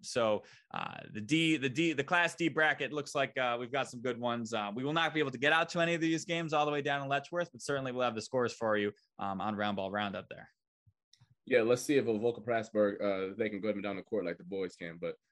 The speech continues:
Speaker 2: I trust that the girls are pretty darn good themselves making it this far.
Speaker 1: Yeah, you, it's always fun to see, uh, you know, a team win,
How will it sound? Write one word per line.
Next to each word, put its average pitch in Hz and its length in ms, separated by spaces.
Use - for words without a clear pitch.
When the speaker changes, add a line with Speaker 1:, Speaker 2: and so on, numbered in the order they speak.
Speaker 2:
I - 80
trust 107 240
that 101 60
the 101 80
girls 104 300
are 95 40
pretty 101 200
darn 95 220
good 87 140
themselves 87 400
making 82 180
it 80 80
this 82 160
far. 80 300
Speaker 1:
Yeah, 101 340
you, 113 200
it's 127 180
always 147 280
fun 147 220
to 131 80
see, 139 320
uh, 113 280
you 120 80
know, 101 320
a 113 60
team 131 360
win, 123 380